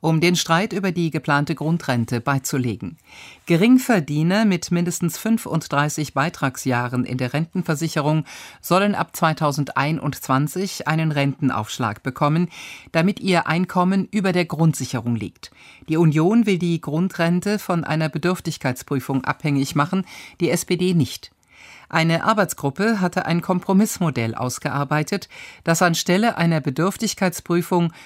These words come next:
nur eine Einkommensüberprüfung vorsieht, ohne dass Betroffene ihre Vermögensverhältnisse offenlegen müssten.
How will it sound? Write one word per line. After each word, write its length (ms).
nur 280
eine 380
Einkommensüberprüfung 1400
vorsieht, 560
ohne 320
dass 180
Betroffene 520
ihre 300
Vermögensverhältnisse 1120
offenlegen 540
müssten. 420